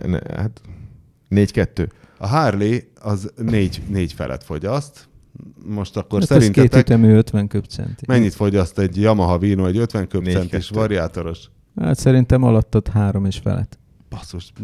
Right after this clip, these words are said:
Speaker 2: Tibi, te olyan rendes vagy. Laci viszont ért hozzá, négy kettő.
Speaker 1: Basz, tényleg?
Speaker 3: Négy kettő.
Speaker 2: Tényleg.
Speaker 1: <laughs> És ezt tegnap nem mondtad.
Speaker 2: És ez, erről tegnap nem volt szó. Úgy,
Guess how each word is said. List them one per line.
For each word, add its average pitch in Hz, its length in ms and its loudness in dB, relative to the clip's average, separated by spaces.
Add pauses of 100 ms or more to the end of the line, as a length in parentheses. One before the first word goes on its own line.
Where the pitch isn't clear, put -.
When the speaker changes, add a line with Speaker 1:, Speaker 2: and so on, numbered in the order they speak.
(120)
Speaker 2:
Tibi, 98 200 -6
te 107 120 -4
olyan 101 140 0
rendes 90 320 -6
vagy. 98 180 -4 (280)
Laci 107 320 2
viszont 107 320 -4
ért 78 200 -6
hozzá, 87 240 -6
négy 92 280 -4
kettő. - 460 -12
Speaker 1:
Basz, 139 200 0
tényleg? 120 280 6
Speaker 3:
Négy 120 100 6
kettő. 107 300 4
Speaker 2:
Tényleg. 90 180 -4 (300)
Speaker 1:
<laughs> - 180 -4
És 135 180 2
ezt 120 120 0
tegnap 120 300 0
nem 123 140 4
mondtad. 95 400 0 (140)
Speaker 2:
És - 160 -2
ez, - 260 4
erről 196 380 2
tegnap 107 320 -6
nem 90 180 -4
volt 73 180 -4
szó. 101 60 -4 (200)
Úgy, 135 440 6